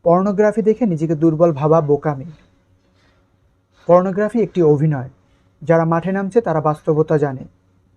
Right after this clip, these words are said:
আর যদি আপনি পুরো যৌবনকে ফিল করতে চান, তাহলে যৌবনের প্রথম বয়সী বিয়ে করুন। আমি বুঝাতে চাচ্ছি, ঔষধ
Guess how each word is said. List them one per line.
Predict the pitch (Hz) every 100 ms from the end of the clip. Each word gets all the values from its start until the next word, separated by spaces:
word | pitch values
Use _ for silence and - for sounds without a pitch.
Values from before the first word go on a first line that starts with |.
| _ -
আর | 151 151 131
যদি | 160 185 226
আপনি | 208 190 175 175 - - - _
পুরো | 180 170
যৌবনকে | 151 170 185 226 226 233
ফিল | 226 196
করতে | 190 233 226
চান, | 220 202
তাহলে | 165 165 160
যৌবনের | 165 175 190 190
প্রথম | 202 196 208
বয়সী | 196 185 190
বিয়ে | 151 151
করুন। | 147 135 135 - _ _ _ _ _ _ _ _
আমি | - 190
বুঝাতে | 185 220 226
চাচ্ছি, | 240 233 165 143 _ _ _
ঔষধ | - 196 -